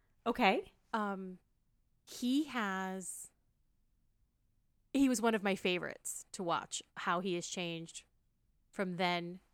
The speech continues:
Speaker 2: to now and who he's become and what he's like. He's a delight. I'm sorry, I'm fucking spoiling a lot. Deal with it. Um,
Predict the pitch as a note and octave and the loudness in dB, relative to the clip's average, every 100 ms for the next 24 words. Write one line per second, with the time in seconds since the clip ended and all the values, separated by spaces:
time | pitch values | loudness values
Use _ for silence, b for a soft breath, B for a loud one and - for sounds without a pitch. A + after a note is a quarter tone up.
0 | _ - G3+ F3+ F3 F#3 E3+ G3 F3 F#3 | _ -8 -2 0 0 0 0 0 0 -2
1 | E3 - - - A3 A3 G#3+ A3 b b | -4 -10 -4 4 6 6 2 -4 b b
2 | b b F3+ F3+ E3+ D#3+ E3 G#3 G3+ G3+ | b b -10 -6 -6 -6 -4 0 2 0
3 | - _ _ - G#3 F#3 F3 F3+ E3+ E3+ | -4 _ _ -4 0 2 2 2 2 4
4 | F3 F#3+ - F#3 G3 E3+ D#3+ F3 - - | 4 4 2 2 4 4 4 -2 -4 -2
5 | F3+ E3+ - - F3+ F3 F3 F3 F3+ F3+ | -2 -4 -4 4 6 6 4 0 -2 -8
6 | _ _ _ _ - F3 D#3+ D#3 _ _ | _ _ _ _ 2 6 8 6 _ _
7 | _ _ _ _ - F#3 E3+ E3 E3 D#3 | _ _ _ _ -8 0 2 0 -4 -8
8 | - b b b b b - G#3+ G3 F3+ | -12 b b b b b 4 6 6 0
9 | F3 F#3 | -6 -12